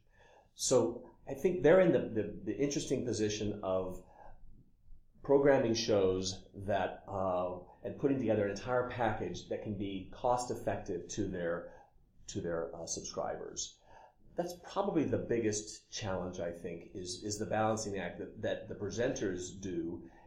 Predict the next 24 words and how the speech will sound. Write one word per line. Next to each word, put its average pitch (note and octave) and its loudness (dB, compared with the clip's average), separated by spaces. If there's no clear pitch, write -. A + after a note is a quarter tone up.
having G2+ -2
agents G2+ -2
like E2 -6
me G#2+ -2
calling G#2+ 4
them G2+ 0
on G2 -2
the F#2+ -6
phone, F2+ -4
introducing G#2 -2
ideas F#2+ -2
to - -10
them. F2 -6
And C3+ 0
there's C#3 6
other D#3 6
agents, G#2 0
too, G#3 -4
that - -4
do G#2+ -2
the G2 -4
same E2 -4
work. - -4
So G2+ 2